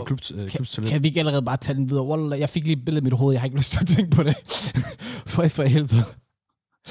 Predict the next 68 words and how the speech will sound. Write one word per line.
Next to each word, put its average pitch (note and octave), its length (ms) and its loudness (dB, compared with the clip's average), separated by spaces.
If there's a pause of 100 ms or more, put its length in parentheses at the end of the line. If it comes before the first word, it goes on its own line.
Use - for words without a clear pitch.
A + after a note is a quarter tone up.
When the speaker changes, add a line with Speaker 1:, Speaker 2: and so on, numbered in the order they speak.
(180)
Speaker 2:
Prøv A3+ 80 4
at F#3 60 2
tænke F#3+ 220 0
på E3 60 4
at C3 80 2
skulle B2 160 -4
gøre C3+ 120 2
de D#3 120 2
der D3+ 160 4
toiletter B2+ 380 2
rene. A2+ 240 2 (480)
Wallah, D#3+ 480 4
jeg D3 100 4
lover D#3+ 200 4
dig B2+ 100 -2
for, C#3+ 160 -4
hvis C3+ 160 0
jeg E3 80 2
kom E3+ 200 2
ind E3+ 80 2
til - 120 0
en D3+ 60 0
toilet, D#3 320 0
der C3 80 2
ikke A2+ 140 0
også, A#2+ 180 0
ikke B2 80 -4
direkte D#3 320 0
har C3 40 0
sagt C#3+ 240 -2
til D3+ 100 -8
ham, C3 40 -2
"Hør, C#3+ 100 2
enten E3 220 -2
jeg C#3+ 80 0
skal - 120 0
have D3 120 2
fem F3+ 100 0
hundrede D3+ 220 2
kroner D3 180 2
i - 20 -2
timen, D3 240 0
eller B2+ 120 0
wallah, C#3 280 2
jeg A#2 300 -2
derfor C3 200 -2
på A2+ 100 -6
stedet. A#2 260 -4
Jeg A#2 80 -4
skal - 100 -4
ikke, B2+ 180 -10
jeg C3 100 -2
skal - 100 -4
ikke, C#3 140 -8
jeg C3+ 120 -4
skal C#3+ 140 -2
ikke G#2+ 120 -6
mere." F#2 100 -8 (640)
Det D#3+ 60 -2
er D3 40 2
da C3+ 60 0
nok C#3 140 0
noget C#3+ 140 4
af B2+ 60 0
det - 60 -8
klammeste. B2+ 360 -2 (320)
Ærligt C3+ 180 0
snak. A2 240 -2